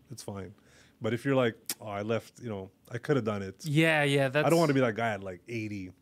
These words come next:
Speaker 1: "You know what? I coulda made the N H L team," and you're like, "Okay."
Speaker 2: But I didn't tr-, yeah, that's what I tell people.
Speaker 1: Yeah.
Speaker 2: Like, same thing about most of the stuff, 'cause I fail a lot, right? But you, a lot of people are like, "Oh, it's so easy. You're doing so much."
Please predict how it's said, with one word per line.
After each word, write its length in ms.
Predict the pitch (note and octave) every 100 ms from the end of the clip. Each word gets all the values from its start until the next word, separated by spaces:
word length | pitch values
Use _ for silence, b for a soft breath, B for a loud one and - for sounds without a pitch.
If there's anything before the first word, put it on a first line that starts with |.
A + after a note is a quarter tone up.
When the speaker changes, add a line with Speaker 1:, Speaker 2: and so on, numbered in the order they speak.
| -
Speaker 1:
"You 80 | C3
know 100 | C#3+
what? 200 | C#3 C3+ -
I 60 | A#2
coulda 300 | - A2 G2
made 340 | G2 G2 F#2+ F#2+
the 240 | A#2+ G#2 G#2+
N 120 | G#2
H 180 | G2+ -
L 360 | G2 F#2 F2 -
team," 340 | - F#2+ F#2+
and 120 | G2+
you're 100 | G2
like, 220 | F#2 F#2 F2 - _
"Okay." 140 | _ G#2
Speaker 2:
But 100 | C3+
I 60 |
didn't 280 | B2+ B2+ B2
tr-, 120 | -
yeah, 280 | E3+ E3+ F3+
that's 140 | F#3+ D4+
what 80 |
I 40 | D4
tell 180 | G3 A3+
people. 180 | F3
Speaker 1:
Yeah. 80 | C3
Speaker 2:
Like, 60 | B2
same 200 | - E3+
thing 80 | E3+
about 320 | C#3 C3 C#3+
most 300 | C#3 F#3 G3
of 40 | F#3+
the 60 |
stuff, 340 | - E3+ D#3+ -
'cause 140 | - G3+
I 80 |
fail 360 | - - F#3+ F#3+
a 80 | C3+
lot, 440 | C3 D3+ - - - _ _ _ _
right? 220 | B2+ D#3 - B B B -
But 220 | C3+ C3
you, 300 | C3+ C3+ C3
a 20 |
lot 140 | C3+ C#3+
of 80 |
people 80 | D#3
are 60 | D3
like, 100 | D3+
"Oh, 120 | E4
it's 220 | D4+ B3+ -
so 220 | D#4 E4
easy. 240 | F4 F#3+
You're 120 | D#3+
doing 240 | E3 G#3+ F#3+
so 240 | - G#3
much." 260 | A#3 A#3